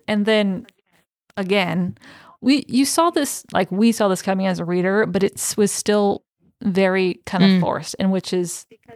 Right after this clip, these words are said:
Speaker 1: because of the parallels between Hawk and Aldari,
Speaker 2: Mm.
Speaker 1: um, and Theli and Setvik. It is now time for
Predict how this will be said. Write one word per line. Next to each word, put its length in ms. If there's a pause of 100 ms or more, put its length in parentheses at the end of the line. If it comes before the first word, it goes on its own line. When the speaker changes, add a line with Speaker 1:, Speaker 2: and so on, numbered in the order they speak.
(420)
Speaker 1:
because 360
of 80
the 80
parallels 400
between 320
Hawk 320
and 80 (100)
Aldari, 540
Speaker 2:
Mm. 80
Speaker 1:
um, 260
and 400 (260)
Theli 440
and 340 (720)
Setvik. 760 (1080)
It 160
is 160
now 200
time 520
for 520